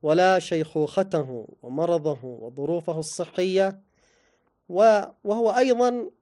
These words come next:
في سياق ووضعية مستقرة، مستقر في منطقة نشور، ليس في حالة حرب عليهم، كان هناك هدنة بعد الحرب الأولى في نشور.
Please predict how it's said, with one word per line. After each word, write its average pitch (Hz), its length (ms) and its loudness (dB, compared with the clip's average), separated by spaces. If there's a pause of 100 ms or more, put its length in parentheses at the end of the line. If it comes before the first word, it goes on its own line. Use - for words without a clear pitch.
(140)
في 190 160 -8
سياق 202 480 4
ووضعية 196 720 2 (380)
مستقرة، 175 760 0 (920)
مستقر 139 640 -2
في 156 160 -6
منطقة 165 520 -4
نشور، 175 540 0 (1000)
ليس 180 380 0
في 160 200 0
حالة 170 440 2
حرب 175 360 0
عليهم، 143 480 0 (100)
كان 180 200 0
هناك 156 480 -4
هدنة 170 260 -2
بعد 127 260 -6
الحرب 160 400 -8
الأولى 156 500 -2 (240)
في 151 140 0
نشور. 135 460 -2